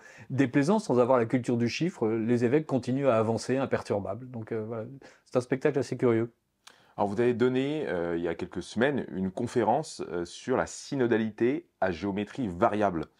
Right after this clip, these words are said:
Speaker 2: Est-ce que vous pourriez expliquer en une phrase simple, euh, ce que c'est que cette synodalité à géométrie variable ?
Speaker 1: Alors, c'est vrai que la conférence faisait quarante-cinq minutes, donc, euh, on va <laughs> essayer d'être plus bref. C'est Jean-Pierre Mogendre qui m'a donné le, le titre. Et, euh, alors, je l'ai compris, moi, euh,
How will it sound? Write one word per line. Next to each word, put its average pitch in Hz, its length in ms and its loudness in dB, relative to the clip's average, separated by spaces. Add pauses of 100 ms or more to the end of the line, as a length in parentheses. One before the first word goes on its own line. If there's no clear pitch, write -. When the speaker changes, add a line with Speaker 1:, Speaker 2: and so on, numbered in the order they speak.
(300)
Speaker 2:
Est-ce 98 140 -4
que - 20 -6
vous 135 80 -6
pourriez 135 240 4
expliquer 117 380 -2
en 117 100 2
une 101 100 2
phrase 95 220 -4
simple, - 460 -2 (320)
euh, 82 160 -6 (160)
ce - 120 -16
que - 80 -12
c'est 98 200 -4
que 82 260 -4
cette 80 220 -10
synodalité 82 520 -4
à 87 120 0
géométrie 78 360 -10
variable ? 76 360 -6 (140)
Speaker 1:
Alors, 110 180 -10
c'est 123 160 -4
vrai 131 80 -2
que - 60 -2
la 110 60 -2
conférence 120 460 -2
faisait 104 220 -2
quarante-cinq 113 500 -2
minutes, 110 360 -6
donc, 101 200 -10
euh, 95 160 -8
on 98 60 -6
va 107 80 -2
<laughs> - 20 -2
essayer 127 220 -4
d'être 113 180 -4
plus 120 140 -2
bref. 117 280 2 (280)
C'est 156 160 2
Jean-Pierre 175 320 4
Mogendre 139 400 2
qui 120 120 0
m'a 113 120 2
donné 123 300 2
le, 113 160 2
le 117 140 0
titre. - 460 -8
Et, 120 180 4
euh, 110 220 2 (400)
alors, 139 200 4
je 147 120 4
l'ai 190 160 4
compris, 196 380 0
moi, 180 480 4 (360)
euh, - 100 -2